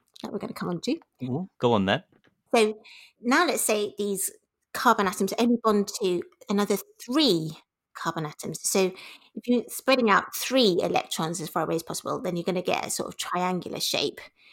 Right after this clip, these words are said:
Speaker 1: And if you then tessellate that, the little nuclei in the middle will make a honeycomb-shaped lattice. And that's where you get the secret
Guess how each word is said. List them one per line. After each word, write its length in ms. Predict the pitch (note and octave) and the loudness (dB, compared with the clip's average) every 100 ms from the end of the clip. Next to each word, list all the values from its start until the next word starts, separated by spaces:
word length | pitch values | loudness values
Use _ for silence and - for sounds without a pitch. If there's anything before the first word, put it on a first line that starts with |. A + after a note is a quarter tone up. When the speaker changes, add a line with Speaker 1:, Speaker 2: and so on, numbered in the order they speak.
| - _ _ _ - | -20 _ _ _ -8
Speaker 1:
And 320 | F3+ F3 E3+ - | -4 -4 -6 -6
if 260 | - F3 - | -4 -4 -2
you 140 | F#3+ | 0
then 360 | F#3+ F#3 F3+ - _ _ - | 2 2 0 -6 _ _ -6
tessellate 480 | A#3+ - F3+ - | -4 -2 -2 -2
that, 460 | - G3 C3 - - - _ | 0 0 0 -4 -10 -12 _
the 260 | - F3+ F3 - - | -4 -2 -4 -8 -4
little 220 | G#3 - | -2 2
nuclei 480 | F#3+ A3 A3 G3+ F#3 | 4 4 4 2 2
in 80 | F3 | 2
the 60 | |
middle 420 | F3+ F3+ - - | 2 0 0 -2
will 100 | - | -2
make 200 | F3+ F3 | -2 -2
a 40 | - | -4
honeycomb-shaped 800 | - G#3 F#3+ - E3+ - - - | 0 2 2 -2 -6 -4 -6 -8
lattice. 520 | E3 - - - - - - - - - - _ _ | -10 -10 -8 -6 -8 -12 -20 -20 -20 -20 -20 _ _
And 240 | G3+ F#3+ F#3 | -6 -6 -2
that's 600 | D#4 C4+ - - - - _ _ _ _ | 0 2 0 -4 -8 -8 _ _ _ _
where 160 | G3+ | -8
you 140 | E3+ F3 | -6 -4
get 220 | F3 - | -6 -8
the 60 | - | -6
secret 640 | - B3+ - - - - | -4 -6 -6 -10 -12 -16